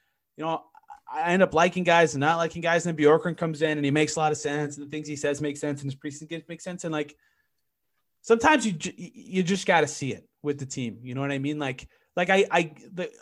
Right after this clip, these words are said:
us going through this exercise is important. Like, I wanna, I want a list of guys that I think make sense for the team and don't make sense.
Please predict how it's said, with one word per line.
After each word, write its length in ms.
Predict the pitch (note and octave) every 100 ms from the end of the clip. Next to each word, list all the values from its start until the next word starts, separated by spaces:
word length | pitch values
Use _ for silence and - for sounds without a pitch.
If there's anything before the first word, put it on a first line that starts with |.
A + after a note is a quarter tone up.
| _
us 160 | - G3
going 200 | A#3 A3
through 100 | F#3+
this 180 | E3+ G3
exercise 480 | F#3 F#3 D#3 C#3+ C3
is 80 |
important. 420 | C3 C3 G3 C#3+ B2+
Like, 140 | B2
I 80 | C3
wanna, 440 | C#3+ C#3+ C3 B2 -
I 80 |
want 180 | C3+ D3
a 40 | C3
list 240 | C#3 C3+
of 100 | B2
guys 360 | B2+ B2+ A#2 -
that 100 | B2
I 100 | A#2+
think 200 | C3 B2+
make 160 | A#2+
sense 200 | C3+ B2
for 80 | -
the 60 | A#2+
team 220 | B2 G#2+
and 80 | A2
don't 200 | G3 G#3+
make 160 | A#2+
sense. 480 | - A2+ A2 A2 -